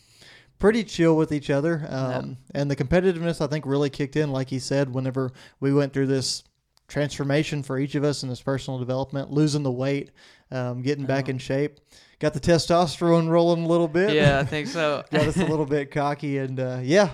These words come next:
Speaker 1: so we did. We threw down. I think it, uh, ended up lasting four rounds
Speaker 2: Four
Speaker 1: last
Speaker 2: rounds.
Speaker 1: year.
Speaker 2: Yeah.
Speaker 1: At the end, we
Speaker 2: It
Speaker 1: did
Speaker 2: shouldn't have, it should have ended round one.
Speaker 1: It should have. Um,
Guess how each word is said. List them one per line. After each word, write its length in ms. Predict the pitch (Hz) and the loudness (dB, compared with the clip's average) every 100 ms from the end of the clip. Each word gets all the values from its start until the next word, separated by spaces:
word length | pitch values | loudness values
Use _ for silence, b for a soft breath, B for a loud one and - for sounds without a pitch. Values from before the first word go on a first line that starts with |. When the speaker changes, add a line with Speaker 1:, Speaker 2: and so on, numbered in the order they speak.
| - | -4
Speaker 1:
so 400 | - 147 139 131 b b - | -2 0 0 -6 b b -2
we 160 | 139 | 4
did. 220 | 165 185 143 | 6 6 6
We 160 | 160 | 2
threw 340 | 160 156 170 170 | 0 0 2 4
down. 320 | 151 170 175 | 4 2 0
I 80 | 135 | -2
think 240 | 165 165 | -4 -4
it, 160 | 156 143 | -4 -2
uh, 320 | 135 131 127 - | -4 -4 -6 -8
ended 200 | - 175 | -6 2
up 120 | 226 147 | 4 4
lasting 460 | 156 190 - 170 | 2 0 -2 -6
four 380 | 131 - 160 175 | -6 -2 0 0
rounds 760 | 131 135 156 131 147 - - _ | -2 -2 -4 -6 -10 -16 -18 _
Speaker 2:
Four 320 | - - 120 131 | -20 -8 -4 -4
Speaker 1:
last 220 | 123 120 | -4 -6
Speaker 2:
rounds. 80 | 117 | -6
Speaker 1:
year. 340 | 123 120 120 _ _ _ _ _ - | -6 -6 -12 _ _ _ _ _ -12
Speaker 2:
Yeah. 220 | 117 110 - 131 B - | -10 -10 -12 -18 B -12
Speaker 1:
At 160 | 131 131 | -10 -8
the 280 | 147 165 | -8 -2
end, 280 | 175 208 165 | -2 -2 -2
we 120 | 143 | 0
Speaker 2:
It 40 | 208 | 2
Speaker 1:
did 100 | 226 | 4
Speaker 2:
shouldn't 280 | 202 226 160 | 4 4 2
have, 160 | 147 | -2
it 80 | 147 | -4
should 200 | - 247 | 4 6
have 140 | 170 | 6
ended 460 | 139 117 143 127 107 b b - | 4 0 4 4 2 b b -6
round 520 | 117 120 110 104 104 | -2 0 -2 -6 -6
one. 340 | 117 104 - | -4 -6 -8
Speaker 1:
It 140 | 147 135 | -8 -8
should 340 | - - 220 | -4 2 4
have. 420 | 208 151 127 131 | 4 2 0 -4
Um, 500 | 139 135 131 131 127 | -4 -4 -2 -4 -6